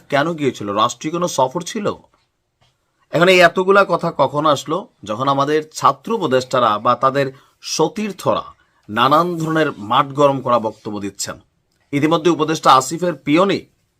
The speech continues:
পিয়ন না, মানে এপিএস, সেই তিন চারশো কোটি টাকার নয় ছয় করছে এমন বক্তব্য, দুদকের ইনভেস্টিগেশনের মাঝখানে কেউ কেউ বলছেন, "তো আসিফ কত কোটি কামাইছে তাইলে?" এটা কি সম্ভব যে আসিফ কিছু জানে না, তার এপিএস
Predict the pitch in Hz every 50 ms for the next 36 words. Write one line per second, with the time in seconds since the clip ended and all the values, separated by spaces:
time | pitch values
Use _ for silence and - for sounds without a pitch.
0 | _ _ _ _ _ _ _ _ _ _ _ - 156 190 196 180 143 117 120 131
1 | 156 143 156 160 156 156 156 - 165 175 185 190 185 - - - - - 151 156
2 | 165 160 - 160 151 127 135 143 139 - - 156 143 147 139 131 143 143 131 143
3 | 139 135 131 131 _ _ _ _ _ _ _ _ 110 110 120 123 131 127 - 156
4 | 151 147 147 139 131 - 131 127 127 135 127 127 127 - - 139 131 135 135 123
5 | 123 120 120 127 123 135 127 127 123 120 139 135 135 - 147 139 143 139 135 143
6 | 139 139 131 123 120 - - 143 143 147 - - 120 117 - 143 139 143 139 131
7 | 151 147 156 - _ _ _ _ _ _ - 123 - 147 151 - - - 202 -
8 | - - 180 175 175 151 147 127 135 127 - 113 113 107 104 - 113 - 98 95
9 | 82 69 67 - - _ _ _ _ _ _ _ _ _ _ _ _ _ _ _
10 | _ _ _ _ _ _ _ _ _ - - - 156 180 175 185 - - 170 156
11 | 156 147 160 156 135 127 139 127 127 - - 151 143 - 147 135 - 151 143 143
12 | 143 143 139 131 135 135 131 127 127 123 131 135 131 127 117 117